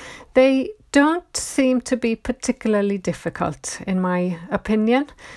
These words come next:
The ones that we do about the pagoda, which we'll do next, I find those ones will be much more difficult than these. So, but this is an, a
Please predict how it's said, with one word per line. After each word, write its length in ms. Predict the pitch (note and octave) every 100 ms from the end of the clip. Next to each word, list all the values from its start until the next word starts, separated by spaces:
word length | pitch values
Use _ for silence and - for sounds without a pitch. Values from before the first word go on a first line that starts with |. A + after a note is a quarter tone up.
| -
The 100 | B3
ones 360 | B3 B3+ B3+ -
that 180 | A#3+ A3+
we 160 | A#3
do 380 | G3+ A#3+ A#3 A3+
about 440 | G#3+ G#3+ G#3+ G3+ -
the 80 |
pagoda, 880 | - - G3 B3 A#3+ G3 F3 D#3+ G#3+ F#3+
which 200 | G#3 G#3+
we'll 120 | G3
do 180 | F#3+ F3+
next, 320 | F#3 - G#3+
I 80 | G3
find 260 | G3+ G3
those 480 | G3 F#3+ - - - - _
ones 400 | G3+ G3 F#3 -
will 160 | G3 F#3+
be 280 | G3 F#3+ F#3
much 320 | G3 G3+ -
more 140 | F#3+
difficult 520 | F3+ F#3+ F3+ - F3 -
than 180 | F#3
these. 400 | G3 G#3+ E3 D#3+
So, 580 | - - - - G#3+ G#3 - -
but 140 | - B3+
this 180 | C4+ C4
is 240 | B3+ A#3
an, 220 | A#3 A3+
a 260 | - A3